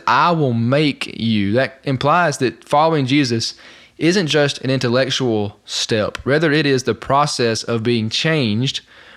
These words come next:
from one thing into a whole other thing by Jesus.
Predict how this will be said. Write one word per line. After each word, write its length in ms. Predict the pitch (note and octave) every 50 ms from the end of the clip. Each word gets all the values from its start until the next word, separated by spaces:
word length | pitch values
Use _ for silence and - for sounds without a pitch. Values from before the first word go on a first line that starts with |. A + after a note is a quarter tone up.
| - _
from 240 | - - B2 A#2 A#2
one 220 | B2+ C#3+ D#3 E3
thing 380 | - - C3 A#2 A2 A2 A2 -
into 320 | B2+ C3 - C3 A#2+ A2+
a 60 | A2
whole 380 | A2 C3 C#3 C#3+ D3 D3 C3+ -
other 220 | C3 B2+ C3 B2+
thing 420 | A#2+ - A#2 A2 G#2+ G#2 G#2 G#2+ G#2 - - - - - _ _
by 400 | A2+ A2+ A2+ A2+ A2+ A2 A2 A2+ - - - _ _ _ _ G#2+
Jesus. 720 | G#2 G#2 A2 A2+ G2+ E2+ E2+ E2 - - - - -